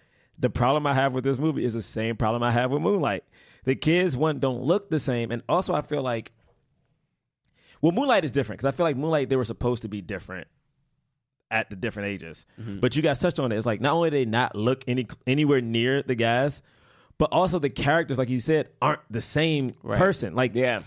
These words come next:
Speaker 1: I mean, even it, and it's tricky because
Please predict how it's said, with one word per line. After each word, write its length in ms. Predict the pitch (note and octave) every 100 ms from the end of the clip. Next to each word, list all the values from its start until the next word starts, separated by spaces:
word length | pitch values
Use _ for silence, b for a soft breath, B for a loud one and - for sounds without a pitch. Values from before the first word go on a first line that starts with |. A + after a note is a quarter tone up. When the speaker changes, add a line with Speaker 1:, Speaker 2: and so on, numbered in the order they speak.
| - _ _ _ _ -
Speaker 1:
I 60 |
mean, 200 | G3 F#3 -
even 240 | C#4 - G#3
it, 220 | G3+ _ _ _ _ - _ -
and 100 | G#3
it's 80 | A3
tricky 280 | - C#4+ C#4+
because 560 | G3 D#3+ F3 E3 D#3+